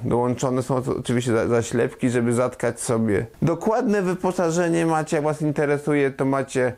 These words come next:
w pierwszym moim odcinku na k-, temat Camlinka. Tam dokładnie się wypowiadam a propos specyfikacji wszystkiego. Tu nie chcę specyfikacji omawiać, będzie link dokładny ze specyfikacją i z wykazem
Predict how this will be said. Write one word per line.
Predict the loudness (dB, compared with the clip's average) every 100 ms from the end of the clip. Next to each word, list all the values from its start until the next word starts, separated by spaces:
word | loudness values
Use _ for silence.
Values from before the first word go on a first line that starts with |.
| -10
w | -20 -6
pierwszym | 0 0 0 0 0
moim | 2 0
odcinku | -2 -2 -4 -2
na | -2 -2
k-, | -6
temat | -4 -2 -2 -4
Camlinka. | -4 -2 0 2 0 -2 -4
Tam | -2 0 0
dokładnie | -2 -2 -2 0 -2
się | 0
wypowiadam | 0 0 0 0 0
a |
propos | -2 -2 -2
specyfikacji | -4 -6 -4 -2 -2 -2 -4 -2 -4
wszystkiego. | -2 -4 -2 0 2 0 -4 -16 -20 -20 -12 -2
Tu |
nie | 2 2
chcę | 0
specyfikacji | -2 -2 0 0 0 -2 0 -2
omawiać, | 0 0 0 2 0 0 -8 -16 -4
będzie | 0 2 2
link | 2 2 2
dokładny | 0 0 0 2 0
ze | 0
specyfikacją | -2 -2 -2 -2 -2 -4 0 -2 -2 -6 -20 -20 -20 -8 0
i | 2
z | 2 2
wykazem | 0 0 -2 0 0 -2